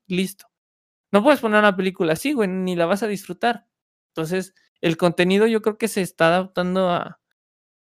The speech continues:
a lo que se, a lo que se demanda, y pues si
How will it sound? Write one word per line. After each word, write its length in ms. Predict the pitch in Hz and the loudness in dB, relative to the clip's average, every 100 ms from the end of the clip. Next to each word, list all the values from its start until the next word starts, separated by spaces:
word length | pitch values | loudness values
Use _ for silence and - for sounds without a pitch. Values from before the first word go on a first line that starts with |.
| _ _ _ _ _ _ | _ _ _ _ _ _
a 140 | 165 160 | 2 2
lo 220 | 151 151 | 2 0
que 320 | 151 156 151 | 0 2 0
se, 560 | - 156 151 151 151 - | -2 0 0 0 -2 -2
a 120 | 156 | -2
lo 140 | 151 147 | -2 -6
que 100 | 156 | -4
se 120 | 165 | 0
demanda, 500 | 185 214 233 196 190 | 2 2 2 0 -2
y 60 | |
pues 200 | 175 160 | -4 -10
si 440 | - 147 143 - | -8 -8 -8 -10